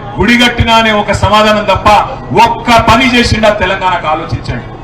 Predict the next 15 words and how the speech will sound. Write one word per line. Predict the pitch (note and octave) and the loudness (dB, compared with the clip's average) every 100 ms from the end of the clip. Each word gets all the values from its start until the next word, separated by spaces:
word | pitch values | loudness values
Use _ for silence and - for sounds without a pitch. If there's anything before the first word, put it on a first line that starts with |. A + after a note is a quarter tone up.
| - - - | -10 0 0
ఒక్క | - | 2
కాలేజ్ | - F#3 A3 A3+ | 2 2 4 2
ఇచ్చిండా, | A3 - - G3 G#3 - - - - - - F#3 | -2 -2 0 4 2 2 -4 -14 -16 -16 -2 2
ఒక్క | G#3+ - E3+ | 2 2 2
స్కూల్ | G#3 - G#3 A#3 A3+ | 0 -2 0 2 0
పెట్టిండా, | - G#3 G3+ G#3 G3+ - - - | 0 -2 2 2 2 -2 -12 -6
ఒక్క | F3+ F3 | -4 -2
దవాఖాన | G#3 G3 G#3 A3 A#3+ A#3 A3+ | 0 2 2 4 2 2 0
కట్టిండా, | A3 G#3 G#3 G#3+ - - - A3 | 0 2 4 4 2 -6 -4 -4
ఒక్క | G#3 A3 | 2 2
పరిశ్రమ | - G3 A3+ A#3+ A#3+ | 2 2 2 2 2
తెచ్చిండా? | A3+ A3 G3+ G3+ G3+ F3 - - - | 0 0 -2 2 2 0 -4 -6 -2
ఆలోచించండి. | E3 E3+ D#3 - D3 B2 - - - E3 | -2 -4 -8 -8 -8 -10 -14 -16 -6 -2
కల్వకుర్తిలో | G#3+ A3+ A#3 A3+ A3+ | 2 2 0 0 4
ఉండే | A3+ A3+ A3+ G#3 | 4 4 2 0